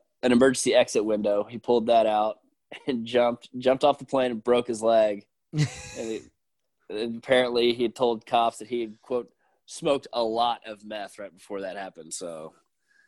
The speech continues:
Speaker 1: you know.
Speaker 2: Hey, we've all
Speaker 1: That
Speaker 2: been there.
Speaker 1: happens.
Speaker 2: Yeah.
Speaker 1: Fuck, been there, man.
Speaker 2: <laughs>
Speaker 1: Jeez. You know, leaving Vegas every time.
Speaker 2: It, it, that kinda reminds me of, you know, the whole, uh,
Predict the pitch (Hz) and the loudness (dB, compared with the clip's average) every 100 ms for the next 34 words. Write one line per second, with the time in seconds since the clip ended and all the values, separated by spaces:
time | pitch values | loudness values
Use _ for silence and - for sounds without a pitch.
0 | _ _ - 151 156 - - _ _ _ | _ _ -12 -10 -10 -12 -18 _ _ _
1 | _ _ _ _ _ _ _ _ _ _ | _ _ _ _ _ _ _ _ _ _
2 | _ 104 143 156 180 160 135 143 165 180 | _ -6 -4 -2 -2 0 4 4 2 -2
3 | 117 135 - 135 156 147 127 208 156 120 | -6 -6 -8 -2 0 2 2 2 2 -2
4 | - 170 294 - 151 131 123 139 320 254 | -4 -2 -2 -2 -4 -6 -10 -4 -4 -4
5 | 285 269 294 254 - - - - - 190 | -8 -6 -8 -8 -10 -12 -16 -18 -14 -12
6 | 101 127 _ _ - 175 208 160 135 202 | -12 -14 _ _ 0 0 2 -2 0 0
7 | 185 110 - 160 147 - 151 180 104 85 | 0 -8 -6 -6 -8 -4 -2 -2 -6 -16
8 | _ _ _ _ _ _ _ _ - 127 | _ _ _ _ _ _ _ _ -14 -14
9 | _ 131 123 120 131 147 175 190 214 175 | _ -12 -12 -8 -8 -6 -8 -6 -6 -6
10 | 113 101 104 117 117 110 107 101 98 95 | -6 -6 -6 -6 -8 -8 -8 -6 -8 -10
11 | - 104 101 95 95 95 92 104 98 98 | -16 -14 -12 -10 -10 -10 -10 -10 -10 -10
12 | 92 87 90 | -8 -8 -8